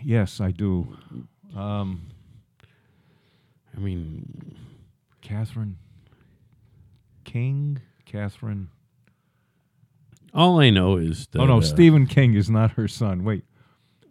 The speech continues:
Speaker 2: All I kn-
Speaker 1: No, I've met him. I've met him several times. I, I, he was at my dad's wake.
Speaker 2: So wh-, what did Catherine die of? Do we know that? Just p-, failure to take care of <laughs> herself or whatever.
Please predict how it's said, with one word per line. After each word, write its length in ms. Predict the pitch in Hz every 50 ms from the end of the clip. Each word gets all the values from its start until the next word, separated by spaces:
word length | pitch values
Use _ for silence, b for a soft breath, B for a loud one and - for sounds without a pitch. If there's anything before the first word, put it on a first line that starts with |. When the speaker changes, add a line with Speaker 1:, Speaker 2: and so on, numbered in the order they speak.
| _ _ _ _ _ _ _ _ _ - _
Speaker 2:
All 220 | 131 147 156 160
I 80 | 165 156
kn- 100 | 151 -
Speaker 1:
No, 200 | 170 254 285 233
I've 200 | 175 160 151 131
met 220 | 156 190 247 277 262
him. 180 | 143 98 85 -
I've 160 | 110 123 131
met 160 | 151 185 180 185
him 100 | 160 143
several 380 | - - 180 180 180 202 196
times. 580 | - - 208 220 240 233 180 98 78 - - - - - - - -
I, 120 | 107 127 - _ _
I, 220 | - 135 196 214 180 - _ _ _ _ _ _ - - _ _ _ _ _ -
he 160 | - 147 214
was 160 | 233 202 -
at 100 | 135 123
my 160 | 117 117 110
dad's 580 | 95 - _ 104 95 92 110 131 139 135 123 -
wake. 380 | 117 113 165 214 226 160 - -
Speaker 2:
So 180 | - - 202
wh-, 240 | 196 202 - - - 160
what 180 | 165 202 202
did 180 | - 233 220 -
Catherine 480 | - 220 214 208 202 - 202 185 151 117
die 300 | - 120 120 156 175 147 104
of? 180 | 85 80 73
Do 140 | 82 95 107
we 140 | 117 131 135
know 200 | 135 143 147 160
that? 240 | 170 175 190 180 156 B B B B B B B B B B B _ _ _ _ _ _ _ _ _ _ _ _ _ _ _ _ _ _ _ _ _ _ _ _ _ _ _ _ _ _
Just 280 | - - 107 - - _ _ _ _ _ _ - - _ _ _ _
p-, 180 | - - - - _ _ -
failure 720 | - - - - 120 117 117 120 123 117 117 113 110 107
to 20 |
take 280 | 101 - 113 107 101 104
care 320 | - 110 104 101 101 107
of 60 | 107 104
<laughs> 20 |
herself 840 | 117 127 - - - - - 180 156 147 - 151 143 131 - -
or 220 | 123 107 101 98 101
whatever. 540 | 101 101 104 104 107 107 104 107 107 104